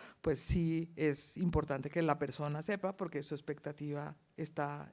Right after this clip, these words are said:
en esa, en ese componente. Una cosa que no se imagina la gente es que es realmente muy poca la gente que va a tener ahorro suficiente para un, un componente complementario de ahorro suficiente.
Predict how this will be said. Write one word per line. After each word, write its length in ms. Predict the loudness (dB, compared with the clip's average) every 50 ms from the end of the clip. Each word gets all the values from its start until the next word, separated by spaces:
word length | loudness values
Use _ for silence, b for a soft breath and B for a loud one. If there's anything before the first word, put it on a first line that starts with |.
| -6 0
en 140 | 2 4
esa, 220 | 4 4 2 -4 -8 -4
en 120 | -4 -4
ese 160 | -4 -6 -6
componente. 520 | -8 -8 -8 -6 -6 -6 -6 -6 -8 -14 -18 b b b b b b b b b b
Una 200 | 10 12 12 12
cosa 220 | 12 12 12 12
que 100 | 8 10
no 240 | 12 12 12 12 12
se 120 | 12 12 12
imagina 420 | 12 12 12 10 10 8 8 8
la 80 | 6 6
gente 220 | 4 4 4 2
es 80 | 0 2
que 160 | 4 4 4
es 160 | 4 2 -4 -2
realmente 540 | 2 6 8 8 10 10 10 10 10 10 10
muy 320 | 12 12 12 12 12 12
poca 300 | 12 8 6 6 4 2
la 100 | 2 4
gente 320 | 6 4 4 4 2 -6 -8 -10 _
que 80 | 8 10
va 100 | 10 10
a 40 | 10
tener 260 | 8 6 8 10 12
ahorro 300 | 12 12 12 12 12 12
suficiente 520 | 10 10 8 8 4 4 2 4 2 2
para 300 | 4 6 6 6 8 8
un, 320 | 8 8 6 4 2 0 -4 -10 -20 _ _ _ _ _ _
un 200 | 6 8 8 8
componente 800 | 10 12 12 12 12 10 10 10 10 8 8 6 4 2 2 2 B B B B 6 10
complementario 640 | 10 12 12 12 10 10 8 8 10 10 12 12 12
de 100 | 12 12
ahorro 300 | 12 12 10 10 8 8
suficiente. 600 | 6 6 4 4 4 6 6 6 6 4 0 -6